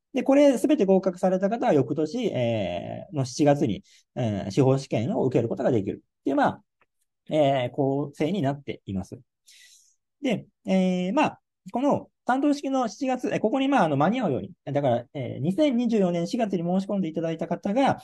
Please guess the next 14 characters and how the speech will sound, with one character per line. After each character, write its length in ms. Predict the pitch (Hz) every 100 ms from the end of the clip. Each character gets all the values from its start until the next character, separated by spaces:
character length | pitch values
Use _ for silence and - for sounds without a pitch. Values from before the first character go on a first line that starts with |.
| - - _
え 420 | 156 143 135 127
ー、 20 |
二 120 | 135
千 220 | 190 254 208
二 140 | 202
十、 340 | 175 214 - - _ _ _ _ _ _ -
え 480 | 131 117 95 - -
ー、 20 |
六 180 | 127 127
年 100 | 160
で 40 |
す 80 | -
か 80 | -
ね。 180 | 226